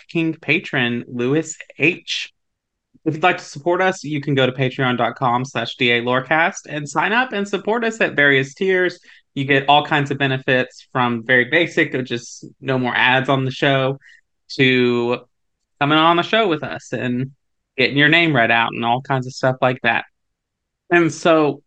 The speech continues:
we would greatly appreciate any of that support. If you can't do that, totally fine, totally awesome. Uh, but you can leave us reviews on Apple and Spotify, or you can come and leave us reviews there.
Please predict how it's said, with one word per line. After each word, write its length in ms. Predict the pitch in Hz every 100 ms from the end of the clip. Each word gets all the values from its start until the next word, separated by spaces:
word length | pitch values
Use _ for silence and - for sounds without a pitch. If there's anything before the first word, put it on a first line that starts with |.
| _
we 220 | 160 156
would 140 | 147
greatly 260 | 143 139 135
appreciate 440 | 127 139 123 123 -
any 240 | 127 117
of 80 | 113
that 200 | 117 -
support. 540 | - _ 131 117 - - _ _ _ -
If 40 |
you 100 | 180
can't 340 | - 320 269 147
do 140 | 151
that, 280 | 135 139 - _ _
totally 280 | - 160 226
fine, 420 | 240 117 123 151 147 _ -
totally 420 | 117 143 156 160 - _ _ _ _ _ _ -
awesome. 480 | 117 120 156 175 175 -
Uh, 260 | 135 127
but 120 | 123
you 100 | 139
can 520 | 139 208 208 208 196 190
leave 360 | 151 151 143 143
us 500 | 139 135 135 135 - _
reviews 800 | 139 135 123 127 135 139 135 135
on 360 | 131 123 123 - _ _ _ 131
Apple 360 | 131 143 131
and 160 | 123 127
Spotify, 800 | 131 - 127 120 - 135 - 143 - _ _
or 140 | 139
you 140 | 143 143
can 200 | 156 139
come 360 | - 143 139 131
and 380 | 135 127 123 117
leave 280 | - 139 131
us 180 | 127 -
reviews 500 | 131 123 123 120 -
there. 560 | - 131 208 202 190 185